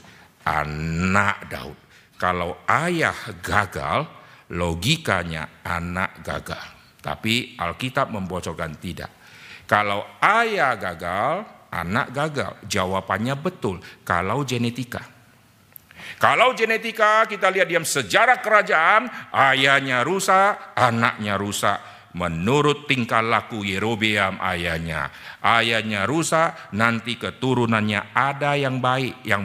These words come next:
baik bukan karena ayah yang didik baik. Karena Tuhan merubah raja ini. Raja ini takut akan Tuhan. Tidak seperti ayahnya Yerobeam.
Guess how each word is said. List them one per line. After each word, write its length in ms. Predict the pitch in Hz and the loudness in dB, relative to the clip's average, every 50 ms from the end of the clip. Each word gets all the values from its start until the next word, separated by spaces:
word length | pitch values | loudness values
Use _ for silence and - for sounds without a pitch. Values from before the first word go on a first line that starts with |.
| 92 85 | -2 -2
baik 300 | 101 101 110 135 190 202 - - - - 90 | 0 0 0 0 -4 -6 -10 -14 -18 -18 -6
bukan 640 | 87 117 190 240 - - - - - 202 202 196 180 | 0 2 2 2 2 -2 -4 2 4 4 4 4 2
karena 480 | - - 147 143 135 135 135 131 120 104 - 104 113 113 113 | 0 -2 0 0 -2 -2 -2 -4 -4 -2 -2 0 0 0 0
ayah 160 | 117 110 104 | -2 -2 -4
yang 240 | 104 101 92 92 90 | -4 -4 -6 -6 -6
didik 400 | 85 98 98 85 95 107 - 95 | -6 -6 -4 -4 -4 -4 -2 -2
baik. 480 | 87 87 85 82 - - - - - | -2 -2 -2 -4 -8 -14 -20 -8 -2
Karena 240 | - 101 90 90 82 | -2 -2 0 -2 -4
Tuhan 480 | - - 170 190 165 131 127 123 120 113 | -4 0 2 2 2 2 2 0 2 2
merubah 560 | 107 113 110 104 110 117 110 104 107 92 95 | 2 2 2 0 0 -2 0 2 2 2 2
raja 320 | 95 95 92 90 92 90 | 0 0 0 0 0 -2
ini. 240 | 85 80 80 76 - - - - - - - _ - | -2 -2 -6 -10 -12 -16 -20 -20 -20 -20 -20 _ 0
Raja 320 | 90 107 120 117 101 110 | 2 2 4 4 2 0
ini 240 | 110 101 95 92 82 - - | -2 -2 -2 -4 -6 -8 -2
takut 400 | - 107 101 - - 92 87 - - | 0 0 0 0 -2 -8 -8 -8 -8
akan 320 | - - 92 - - 90 90 87 | -6 -6 -4 -2 -2 -2 0 2
Tuhan. 280 | - 135 110 92 87 76 - - - - - _ | 2 2 2 2 0 -4 -6 -10 -20 -20 -4 _
Tidak 480 | - 180 175 151 143 127 - - - | 2 4 4 4 4 2 2 0 -2
seperti 720 | - - - - 156 123 - 135 127 - - 120 110 - - - | -4 -2 0 2 2 2 2 0 -2 -2 -4 -6 -8 -4 0 2
ayahnya 720 | 107 117 113 107 107 107 101 98 98 98 90 82 73 - - - _ | 4 4 4 2 0 0 -2 -2 -2 -4 -6 -6 -8 -12 -16 -20 _
Yerobeam. 580 | - 90 85 95 90 90 82 73 80 69 60 | -14 -6 -4 -2 -2 -2 -2 -4 -4 -6 -6